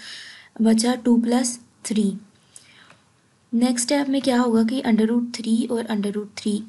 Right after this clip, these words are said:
ये square बन जाएगा और two plus three is equals to five के यहाँ पे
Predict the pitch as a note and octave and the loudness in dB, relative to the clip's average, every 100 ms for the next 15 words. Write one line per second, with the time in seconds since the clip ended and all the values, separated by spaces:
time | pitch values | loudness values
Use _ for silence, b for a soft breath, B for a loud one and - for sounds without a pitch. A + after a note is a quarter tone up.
0 | - A3 A#3+ - B3 C#4+ D4 D4+ C#4 C4+ | -2 0 0 0 0 2 0 -4 -2 -2
1 | C4+ C4+ B3 A#3+ - A#3+ A#3+ B3 A#3+ - | -2 -4 -4 -4 0 2 2 -2 -6 -12
2 | _ _ _ _ - - A#3 A3 A3 A3 | _ _ _ _ -14 -6 0 0 2 -2
3 | A3 G#3+ - A3+ A3+ A3 B3+ - D#4 D#4 | -2 -2 -2 -2 0 2 0 -2 -4 -6
4 | B B B B B B B B _ - | B B B B B B B B _ 0
5 | A#3+ A#3+ C#4+ D#4 D#4 | 2 2 0 0 0